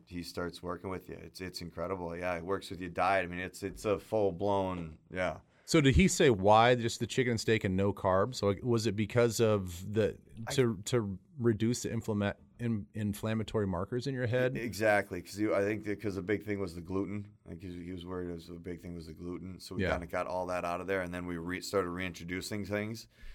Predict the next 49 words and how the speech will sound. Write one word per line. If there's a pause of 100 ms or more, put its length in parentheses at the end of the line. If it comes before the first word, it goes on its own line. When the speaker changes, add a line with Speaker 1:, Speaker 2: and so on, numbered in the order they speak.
(120)
Speaker 1:
And
as
soon
as
we
reint-,
reintroduced
gluten,
like,
my (320)
just (240)
Speaker 2:
So
are
you
gluten-free
now?
Speaker 1:
Yeah. (500)
Oh,
yeah. (220)
Speaker 2:
Yeah.
Speaker 1:
Well,
I
try
to. (120)
I
mean, (260)
Speaker 2:
Yeah. (360)
Speaker 1:
my
mom's
Italian.
I
mean,
I
still
gotta
have
Speaker 2:
Yeah,
Speaker 1:
some
spaghetti
Speaker 2:
yeah.
Speaker 1:
meatballs
every
now
and
then.
I'm,
I'm
only
human.